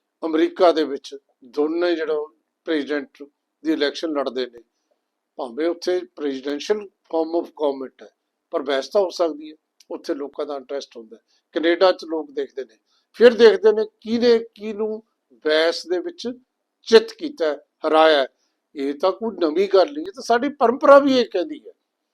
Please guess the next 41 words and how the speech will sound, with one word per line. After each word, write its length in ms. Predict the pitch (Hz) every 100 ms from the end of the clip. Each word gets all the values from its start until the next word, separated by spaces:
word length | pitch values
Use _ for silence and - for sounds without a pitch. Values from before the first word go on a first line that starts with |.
| _ _ _ _
ਦੇਸ਼ 720 | 123 _ 147 165 196 208 -
ਦੀ 180 | 185 220
ਪਰੰਪਰਾ 680 | 220 214 175 - 220 208 202
ਦੇ 140 | 196
ਵਿੱਚ 220 | 185 -
ਵੀ 180 | 214 226
ਸੰਵਾਦ 680 | 226 196 165 147 156 185 190
ਪਿਆ 280 | - 160 135
ਹੈ। 80 | - _ _ _ _ _
ਸ਼ੁਰੂ 480 | - - 247 277 285
ਦੇ 180 | 269 233
ਵਿੱਚ 240 | 208 -
ਆਪਾਂ 380 | 180 147 - 180
ਦੇਖੋ, 580 | 143 151 - 147 120 110 _ _ _ 165
ਬਾਬਾ 280 | 175 233
ਨਾਨਕ 320 | 233 247 269 277
ਦਾ 140 | 285
ਦੇਖ 240 | 269 240
ਲਓ, 100 | 220
ਬਾਬਾ 300 | 226 214 214
ਨਾਨਕ 280 | 247 254 254
ਦਾ 140 | 247 247
ਸਾਨੂੰ, 400 | 233 240 240 - _ _ _ -
ਅਸੀਂ 180 | 175 214
ਇਕੱਲੇ 280 | 220 208 170
ਹੀ 60 | 208
ਲੰਗਰ 340 | 214 185 208
ਹੀ 80 | 233
ਲਾਈ 220 | 226 208
ਜਾਂਦੇ 260 | 185 180 208
ਹਾਂ, 60 |
ਅਸੀਂ 160 | 208 233
ਸੰਵਾਦ 400 | 214 202 196 208
ਵੱਲ 160 | 220 226
ਨੂੰ 120 | 247
ਗਏ 260 | 214 208
ਨਹੀਂ। 220 | 202 180 135 _ _ _ _
ਬਾਬਾ 260 | 156 160 214
ਨਾਨਕ 260 | 233 247 226
ਤਾਂ 100 | 220
ਕਹਿੰਦੇ 320 | 247 254